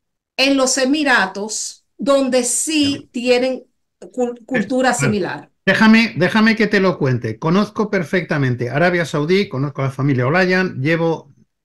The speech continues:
Speaker 2: toda mi vida por todo el mundo, <laughs> por mi antiguo trabajo. No se ubican en los Emiratos porque los Emiratos está prohibido ubicarse.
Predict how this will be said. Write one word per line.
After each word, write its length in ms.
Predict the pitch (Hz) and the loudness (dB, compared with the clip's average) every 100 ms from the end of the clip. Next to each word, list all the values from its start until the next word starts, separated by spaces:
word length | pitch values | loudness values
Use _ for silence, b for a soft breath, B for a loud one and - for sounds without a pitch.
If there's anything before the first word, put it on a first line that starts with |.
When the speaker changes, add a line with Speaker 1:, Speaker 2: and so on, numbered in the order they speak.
| _ - | _ 0
Speaker 2:
toda 260 | 196 175 | 2 4
mi 140 | 175 160 | 2 2
vida 420 | 165 170 175 B B _ _ _ _ _ _ _ _ _ - | 0 -2 -4 B B _ _ _ _ _ _ _ _ _ -2
por 160 | 139 | 0
todo 180 | 151 170 | 4 4
el 80 | 151 | 4
mundo, 360 | 120 90 76 - - | 2 -2 -8 -8 -4
<laughs> 360 | 131 - 135 160 | -2 -2 -2 2
por 120 | 135 | 4
mi 100 | 139 | 4
antiguo 340 | 131 165 151 | 4 4 2
trabajo. 420 | 117 104 92 - - _ _ _ _ _ _ _ _ _ - | 0 -4 -8 -16 -20 _ _ _ _ _ _ _ _ _ 0
No 440 | 165 240 240 - | 4 4 2 -4
se 220 | - 175 | 0 2
ubican 340 | 160 214 214 196 | 4 4 4 2
en 80 | |
los 160 | 175 156 | 0 -2
Emiratos 440 | 156 170 185 196 | -2 -2 -2 -4
porque 260 | - 147 143 | -4 -4 -2
los 180 | 147 151 | -2 0
Emiratos 500 | 139 156 196 202 151 | 2 2 2 0 -2
está 440 | 135 214 208 - - | -2 -2 -2 -6 2
prohibido 580 | 180 165 175 220 180 143 | 4 4 4 0 0 -2
ubicarse. 580 | 113 - - - - | -4 -6 -12 -16 -20